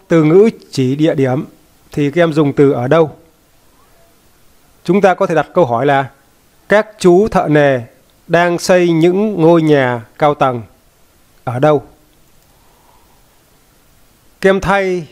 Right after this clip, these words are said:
những từ ngữ in đậm này bằng từ "ở đâu" và chúng ta sắp xếp lại câu cho phù hợp. "Các chú thợ nề đang xây những ngôi nhà cao tầng ở đâu?" B. Bằng cách làm tương tự, các em làm câu B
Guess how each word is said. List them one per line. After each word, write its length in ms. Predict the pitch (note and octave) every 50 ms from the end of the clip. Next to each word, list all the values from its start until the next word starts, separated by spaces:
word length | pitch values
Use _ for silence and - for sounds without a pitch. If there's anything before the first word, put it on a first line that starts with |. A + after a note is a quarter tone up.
| -
những 140 | - F3+ G3+
từ 180 | G3 - E3 D3
ngữ 180 | D3 D#3 F3
in 160 | F3+ G3 F#3+ F3
đậm 200 | F3 D#3 D3+ D3+
này 160 | C#3+ C#3 C#3
bằng 140 | C3+ C3+ C3
từ 200 | - C#3+ C3 A#2+
"ở 100 | B2 C#3+
đâu" 320 | D#3 E3 E3+ D#3 C3+ -
và 220 | E3 C3 C3 C#3 C3
chúng 180 | - E3 E3+
ta 140 | E3 F3 D#3+
sắp 180 | - - F#3 -
xếp 260 | - G3 G3+ G3+ -
lại 120 | D3 -
câu 220 | - - D#3 D3+ C#3+
cho 120 | - D#3
phù 180 | C#3 - C#3 B2
hợp. 220 | B2+ B2 B2 A#2+ - _ _ _ _ _ _ _ _ _ _ _ _ _ - - _ _ _ _ _ _ _ _ _ _ _ _ _ _ _ _ _ _ _ _ -
"Các 180 | - G3 G#3+ G#3+ -
chú 200 | - F3+ F#3 A3
thợ 160 | G#3+ F#3+ E3+
nề 240 | D3 D3 D3 C#3+ C#3
đang 260 | C#3+ D#3 E3 E3+ E3+
xây 360 | D#3+ - - F3 F3 E3+ E3+ D3
những 200 | C#3+ E3 F3 F#3
ngôi 140 | F3 E3+ E3
nhà 200 | D#3 D3+ C#3+ C3
cao 180 | - - D3+ D3
tầng 220 | - D3 B2+ A#2+
ở 100 | A2 A#2
đâu?" 240 | B2 C#3 D3 C#3 - - - _ _ _ _ _ _ _ _ _ _ _ _ _ _ _ -
B. 80 | D#3+ D#3 E3 D#3+ C#3 - - - _ _ _ _ _ _ _ _ _ _ _ _ _ _ _ _ _ _ _ _ _ _ _ _ _ -
Bằng 140 | D#3 C#3+ C#3+
cách 120 | G3+ G#3+
làm 140 | G#3 F3+ D#3+
tương 160 | D#3+ F#3 F3+
tự, 280 | F3+ F#3+ G3 F3+ - D3 D3
các 80 | F3
em 100 | E3+ E3+
làm 200 | D#3 C#3+ C3+ C3+
câu 160 | - D#3 D#3
B 60 | D#3